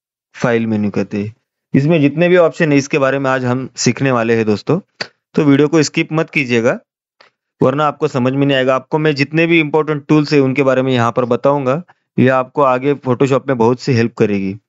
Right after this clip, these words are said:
तो हमारा फर्स्ट नंबर पे आता है दोस्तों, न्यू। फाइल मेनू में सबसे पहले हमारे पास न्यू का ऑप्शन आता है, जिसके अंदर हम Photoshop में नया पेज ले सकते हैं।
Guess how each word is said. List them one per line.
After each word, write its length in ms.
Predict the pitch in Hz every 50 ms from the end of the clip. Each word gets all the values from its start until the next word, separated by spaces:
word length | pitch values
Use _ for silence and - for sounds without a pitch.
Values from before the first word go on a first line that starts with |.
| _ _ - - _ _ _ _ -
तो 80 | - 180
हमारा 320 | 160 147 156 175 185 196
फर्स्ट 300 | - - 160 185 185 -
नंबर 260 | 180 180 180 185 180
पे 80 | 170 185
आता 220 | 175 170 165 185
है 120 | 175 165 160
दोस्तों, 360 | 156 156 147 - - 165 156
न्यू। 260 | 143 139 139 135 110 92 87 _ _ _ _ _ _ _ _ _ _ _ _ _ _ _ _ _ _ _ _ _ _ _ _ _ _ - - - - _ _ _ _ _ _ _ _ -
फाइल 220 | 143 139 160 190 190
मेनू 260 | 180 180 175 180 180
में 300 | 175 175 175 175 175 185
सबसे 340 | 175 - - 143 - - 175
पहले 240 | 156 165 165 165 165
हमारे 280 | 156 139 135 147 147 147
पास 200 | 147 147 147 135 143
न्यू 160 | 139 139 143
का 120 | 143 151
ऑप्शन 280 | 143 127 - - 151 139
आता 220 | 123 110 - 113
है, 180 | 104 113 - - _ _ _ _ _ -
जिसके 300 | 135 147 156 151 - 175
अंदर 260 | 170 165 175 180 165
हम 140 | 160 170 165
Photoshop 460 | 165 127 120 151 151 147 147 139 139
में 80 | 147 143
नया 240 | 139 139 139 143
पेज 240 | 135 143 143 135 120
ले 100 | 117 - 233
सकते 360 | - 113 98 _ - 107 98
हैं। 100 | 95